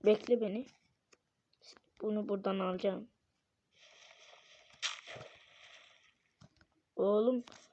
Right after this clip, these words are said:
Arkadaşlar bir de mızrağım vardı. Mızrağımı ama kaybettim. Creeper'ı atınca Creeper öldü. Ve mızrağı kayboldu. Neyse arkadaşlar ben bu videoyu aslında yani,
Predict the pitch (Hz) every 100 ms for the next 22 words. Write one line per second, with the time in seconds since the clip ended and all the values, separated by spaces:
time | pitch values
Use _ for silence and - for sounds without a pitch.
0 | - - - _ - 233 233 277 254 -
1 | 247 247 294 294 277 262 240 254 262 269
2 | 247 220 214 254 254 240 247 247 254 269
3 | 254 240 240 - 240 226 202 - 226 233
4 | - - - _ _ 247 240 240 233 226
5 | 220 - 226 220 220 - - 226 214 220
6 | 214 - 208 202 190 202 208 - _ 214
7 | - _ - _ _ _ _ 220 208 226
8 | 220 - _ _ - - _ _ - 233
9 | 220 214 202 202 262 285 _ _ - _
10 | _ _ _ _ _ _ _ - - _
11 | _ _ _ - 349 - 277 254 247 302
12 | 254 226 220 226 349 392 349 285 294 -
13 | 254 247 262 269 523 254 240 - 233 226
14 | 226 233 240 226 220 220 226 233